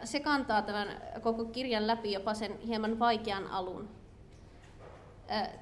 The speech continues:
tämä teos, tai siis, ö, tämä koko kirja on hyvin oivaltava ja lämmin. Siitä huolimatta, että tässä sekoitetaan välillä uutista, välillä runoa, välillä näytelmää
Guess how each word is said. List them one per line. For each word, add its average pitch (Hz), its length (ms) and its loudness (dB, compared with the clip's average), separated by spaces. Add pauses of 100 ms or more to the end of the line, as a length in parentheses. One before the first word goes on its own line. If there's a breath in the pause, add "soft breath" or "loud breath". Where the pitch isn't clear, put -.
(380)
tämä 226 340 4 (420)
teos, 262 320 2 (180)
tai 240 140 6
siis, 240 340 -6
ö, - 160 -10 (180)
tämä 247 200 2
koko 247 220 0
kirja 262 340 0
on 208 120 0
hyvin 220 280 -2
oivaltava 226 460 2
ja 208 140 4
lämmin. 208 300 2
Siitä 262 260 -2
huolimatta, 294 560 4
että 214 200 -2
tässä 226 440 0
sekoitetaan 220 920 2 (420 loud breath)
välillä 240 340 10 (120)
uutista, 208 800 2
välillä 208 280 6
runoa, 208 360 4
välillä 208 260 4
näytelmää 190 800 0